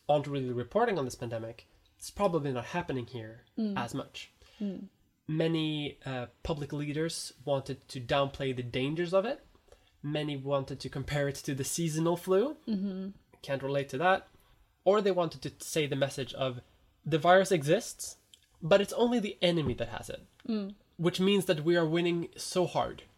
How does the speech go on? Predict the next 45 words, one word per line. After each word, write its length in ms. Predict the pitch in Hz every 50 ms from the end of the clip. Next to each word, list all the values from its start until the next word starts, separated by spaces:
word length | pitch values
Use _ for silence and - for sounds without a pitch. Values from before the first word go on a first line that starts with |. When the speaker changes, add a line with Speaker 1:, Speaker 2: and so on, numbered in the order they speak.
| _ _ -
Speaker 1:
We're 140 | - 165 170
Speaker 2:
Mm. 40 | 165
Speaker 1:
winning 220 | 190 196 196 202 -
even 280 | 208 220 202 202 196 196
more 240 | 196 196 208 202 185
than, 520 | 170 185 185 180 175 170 160 143 - - -
than 380 | - - 156 151 175 175 175
we 100 | 170 180
were 200 | 170 175 185 185
before, 360 | 165 165 - - - 156 131 117
because 220 | 127 131 247 226
now 120 | - 147
the 160 | 143 156 - 165
Speaker 2:
<laughs> 60 | 185
Speaker 1:
enemy 200 | 196 196 190 196
are 80 | 196 180
sick. 280 | - - 196 175 175 -
We're 160 | 226 277 254 - - 151
fine, 180 | 147 131 117 110
though. 180 | - - - - - _ _ - 240
Don't 160 | 226 208 208
Speaker 2:
Mm-hmm. 80 | 202 190
Speaker 1:
worry 120 | 170 147 139
about 180 | - - -
it. 40 | -
We're 120 | 165 185 180
Speaker 2:
Mm-hmm. 100 | 226 208 196
Speaker 1:
fine. 220 | 185 180 185 196 - _ - - - -
Speaker 2:
Yeah, 300 | 202 214 208 202 196 -
I, 240 | - 214 226 247 - -
I 100 | 214 220
love 280 | 214 208 196 202 202 - - -
how 340 | 202 190 185 185 185 180 - - _ -
a 80 | -
few 160 | - - 262
countries 500 | 262 - 202 202 - 196 180 170 165 -
even 380 | 175 202 175 190 190 185 185 196 - -
passed 420 | - 180 185 175 - - - -
laws 760 | 196 180 180 185 185 196 214 240 254 262 262 - - - - _ _ _ - _ - _
that 160 | - 190 185 -
made 320 | 190 190 185 185 170 180
it 380 | 180 180 180 180 - - - -
illegal 600 | - 202 196 190 196 196 196 - 196 185 - 185 - _
to 100 | - 214
publish 680 | 202 - 202 196 185 185 190 180 180 185 - - -